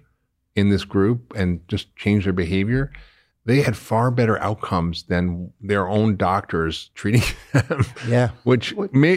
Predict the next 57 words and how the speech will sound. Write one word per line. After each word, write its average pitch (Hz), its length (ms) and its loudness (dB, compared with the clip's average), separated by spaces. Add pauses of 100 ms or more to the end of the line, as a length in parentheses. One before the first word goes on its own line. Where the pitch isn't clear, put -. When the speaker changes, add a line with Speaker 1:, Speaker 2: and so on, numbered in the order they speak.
(120)
Speaker 1:
makes 175 340 2
you 147 100 4
think, 147 480 0
"Well, 127 360 2
gosh, 135 500 0
how 120 180 2
do 131 60 4
we 131 140 4
do 156 200 4
this?" 104 180 2
'Cause 120 160 2
right 156 200 2
now 135 400 2
in 117 180 0
our 110 160 2
Center 127 260 2
for 110 120 2
Functional 113 360 2
Medicine, 113 340 2 (340)
we 139 100 4
have 131 40 4
a 127 40 4
model 101 280 4
which 101 220 0 (140)
has 98 220 -2
health 127 180 0
providers, 82 500 -2
but 98 240 -4 (320)
how, - 260 -6
uh, 117 220 -2
in 120 140 0
Daniel 135 320 2
Plan, 95 260 2
we 107 80 4
didn't 127 180 0
really 156 200 0
have 139 200 0
any 175 120 0
health 98 160 -2
providers. 82 420 -2
And 110 200 0
it, - 140 -10
you 117 140 0
know, 104 160 0
could - 200 -2
it 110 40 2
have 107 60 4
been 104 80 2
more 110 160 2
effective, 101 340 -2
less 101 120 0
effective? 92 200 -4
I - 20 0
don't 110 100 2
know, 95 80 2
but 95 100 2
it's, - 180 -2